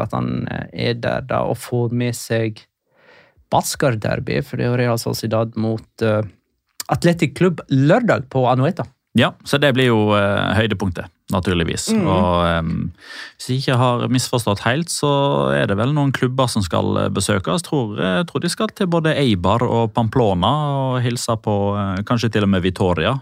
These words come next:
Speaker 2: Eh, at det er litt Eibar, Osasuna og Alaves snacks der også. Det er jo veldig unt for, eh, Jonas å starte året tjue tjuetre med å reise til Alaves, eh, land.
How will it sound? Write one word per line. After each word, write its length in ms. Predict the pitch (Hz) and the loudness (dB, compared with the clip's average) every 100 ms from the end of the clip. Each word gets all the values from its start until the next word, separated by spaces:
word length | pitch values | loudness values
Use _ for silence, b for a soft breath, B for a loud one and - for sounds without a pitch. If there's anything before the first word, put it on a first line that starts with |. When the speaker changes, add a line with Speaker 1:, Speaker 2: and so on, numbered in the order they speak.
| - | -4
Speaker 2:
Eh, 420 | 117 110 101 107 | -4 -2 -2 -4
at 100 | 107 | -4
det 100 | 110 104 | 0 0
er 40 | 95 92 | 0 -2
litt 260 | 98 92 98 | -2 -2 -2
Eibar, 440 | 95 95 82 85 | 0 0 2 0
Osasuna 500 | 85 101 95 85 82 | 0 -2 0 0 2
og 140 | - 90 | 2 0
Alaves 400 | 90 87 - - | 0 -2 -2 -6
snacks 320 | - - 92 | -6 -6 -4
der 100 | - | -2
også. 160 | 92 131 B B B B B B - | 0 0 B B B B B B -8
Det 80 | |
er 40 | 55 | -2
jo 180 | 87 101 | 2 2
veldig 500 | 78 92 87 101 101 | 2 2 2 2 2
unt 180 | 101 - | 0 -2
for, 340 | - 104 98 | 0 0 2
eh, 240 | 98 101 101 | 2 2 2
Jonas 320 | 95 85 92 | 0 0 -2
å 60 | |
starte 360 | 92 95 92 - | 0 -2 0 0
året 300 | 92 87 87 | 2 2 2
tjue 160 | 95 85 | 0 0
tjuetre 380 | 90 95 95 90 | -2 0 0 2
med 100 | 95 | 2
å 60 | |
reise 220 | 87 87 | 2 0
til 80 | 92 | 0
Alaves, 640 | 85 90 92 92 - - - | 2 2 2 0 -2 -2 0
eh, 640 | 98 92 92 92 95 95 | 2 2 2 2 2 2
land. 320 | 107 117 120 | 2 4 2